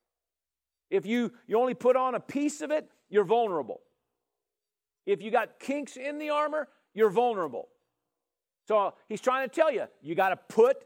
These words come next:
the armor on. See, if you submit to God, resist the devil, he'll flee.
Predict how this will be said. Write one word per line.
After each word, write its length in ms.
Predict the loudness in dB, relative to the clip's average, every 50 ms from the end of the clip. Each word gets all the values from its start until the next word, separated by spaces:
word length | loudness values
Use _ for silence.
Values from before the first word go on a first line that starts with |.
| -20 _ _ _ _
the 200 | -10 -4 -2 0
armor 360 | 2 2 2 2 2 0 0
on. 220 | 0 0 -4 -8 -10 _ _ _ _ _ _ _ _ _ _ _ _ _ _ _
See, 140 | _ -6 -6
if 120 | -6 -6 -6
you 100 | -10 -12
submit 500 | -12 -12 -12 -12 -10 -10 -10 -12 -12 -14
to 80 | -12
God, 440 | -10 -10 -8 -8 -8 -10 -10 -12 -14 -16 _ _ _ _ _ _ _ _ _ _ _ _ _ _ _ _ _ _ _ _
resist 420 | -16 -16 -8 -4 -4 -4 -4 -4 -8
the 100 | -12 -4
devil, 440 | -2 -2 -2 -2 -4 -4 -6 -6 -8 _ _ _ _ _ _ _
he'll 160 | -10 -10 -10
flee. 440 | -10 -10 -6 -6 -6 -6 -6 -10